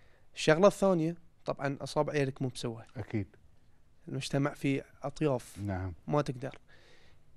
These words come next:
Speaker 1: لما تشدد القانون ويكون عندك قانون رادع وصارم مثل ما تفضل الأستاذ محمد،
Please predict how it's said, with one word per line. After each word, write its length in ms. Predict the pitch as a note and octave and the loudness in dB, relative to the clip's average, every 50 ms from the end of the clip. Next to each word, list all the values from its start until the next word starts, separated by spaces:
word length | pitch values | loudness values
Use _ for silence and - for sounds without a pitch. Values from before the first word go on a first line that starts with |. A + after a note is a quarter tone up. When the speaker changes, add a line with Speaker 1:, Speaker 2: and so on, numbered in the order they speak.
| - - | -12 -6
Speaker 1:
لما 220 | D#3 C3 B2+ C3 C3+ | -2 0 2 2 4
تشدد 460 | - - - G#3+ G#3 G3 A3+ E3+ D#3+ | 4 10 10 10 12 12 10 10 10
القانون 460 | D3 C3+ - - C#3 C3 B2+ B2+ B2 - _ - - | 8 6 6 -2 -2 -2 -2 -4 -6 -8 _ -12 -10
ويكون 360 | C#3 C3 - - G#3 G#3 F3+ - - | -10 -8 2 4 6 6 6 6 4
عندك 220 | F3+ F3+ C#3+ C3+ | 4 6 4 4
قانون 380 | - - - C#3 C#3 D#3+ F3 D#3+ | 0 2 0 2 4 6 4 4
رادع 400 | C3+ C#3 D3 D#3+ D#3+ D3 D3+ - | 4 6 8 8 8 8 6 0
وصارم 540 | A#2+ C#3+ C3+ - - C#3+ D3+ D#3 D#3 D3+ D3 | -4 -4 -2 0 2 4 4 4 2 0 -2
مثل 180 | C#3+ - C#3+ | -4 -4 -4
ما 160 | C3+ C3 B2+ B2+ | -4 -4 -4 -6
تفضل 360 | - - C3+ B2 A#2+ C3 B2+ | -6 -6 -6 -4 -4 -4 -4
الأستاذ 320 | B2 A#2+ - - C#3 C3+ - - - - - - - - - - | -4 -6 -4 -2 -2 -2 -4 -6 -18 -20 -20 -20 -20 -20 -20 -14
محمد، 420 | - - D#3 E3 E3+ F#3 F#3 - | -2 0 2 4 4 4 2 0